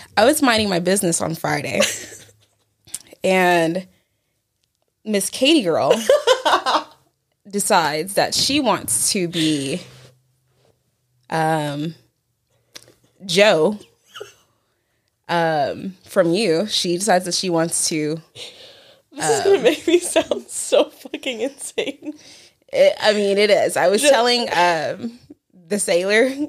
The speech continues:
Speaker 1: about our activities on Friday. He was like, "These are your friends?" I said, "Yes." <laughs> "That's mine, and I'm gonna stick by 'em."
Speaker 2: That's mine.
Speaker 1: Yeah.
Speaker 2: <laughs>
Speaker 1: Um, also, I'll let her go into the details about that 'cause it's not my story to tell.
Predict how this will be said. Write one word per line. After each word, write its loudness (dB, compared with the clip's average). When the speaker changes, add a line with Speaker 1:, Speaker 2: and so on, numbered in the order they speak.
Speaker 1:
about -2
our 4
activities -4
on -4
Friday. 2
He -2
was -4
like, -2
"These -2
are 0
your 0
friends?" -4
I -4
said, -8
"Yes." 0
<laughs> -12
"That's -2
mine, -2
and 2
I'm 2
gonna 4
stick 0
by -6
'em." 0
Speaker 2:
That's 0
mine. -10
Speaker 1:
Yeah. 2
Speaker 2:
<laughs> -6
Speaker 1:
Um, 2
also, -2
I'll 4
let 0
her 0
go 2
into -4
the -8
details -4
about -6
that -2
'cause -14
it's -4
not -2
my -2
story -8
to -8
tell. -8